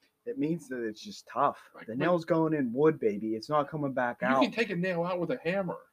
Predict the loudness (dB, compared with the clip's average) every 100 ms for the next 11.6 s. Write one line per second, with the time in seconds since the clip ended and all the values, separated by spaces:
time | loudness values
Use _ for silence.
0 | _ -6 -4 -2 -2 0 2 2 2 -2
1 | -6 -4 0 2 4 2 0 -6 -6 0
2 | 0 -2 _ _ -2 2 4 4 4 2
3 | -2 -6 -6 6 8 8 6 2 6 8
4 | 8 6 6 10 10 8 4 0 6 6
5 | 6 0 4 8 8 8 6 8 10 10
6 | 10 6 2 2 6 8 6 4 -2 0
7 | 0 2 0 -2 -4 0 0 0 -6 0
8 | 4 4 4 4 4 6 2 2 0 4
9 | 2 2 -4 -2 0 0 -2 -6 -14 _
10 | _ 0 4 2 4 2 2 0 -2 -2
11 | -2 -6 -2 -2 -2